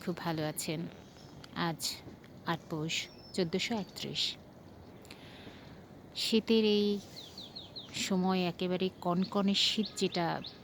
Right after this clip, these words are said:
বলতে বোঝায়, এখন almost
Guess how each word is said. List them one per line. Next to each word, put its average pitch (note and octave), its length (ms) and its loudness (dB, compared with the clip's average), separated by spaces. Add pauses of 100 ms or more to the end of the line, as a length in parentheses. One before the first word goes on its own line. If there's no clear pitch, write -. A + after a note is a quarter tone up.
(120)
বলতে E3+ 280 2
বোঝায়, E3+ 480 0 (600)
এখন F3+ 360 0
almost E3+ 480 2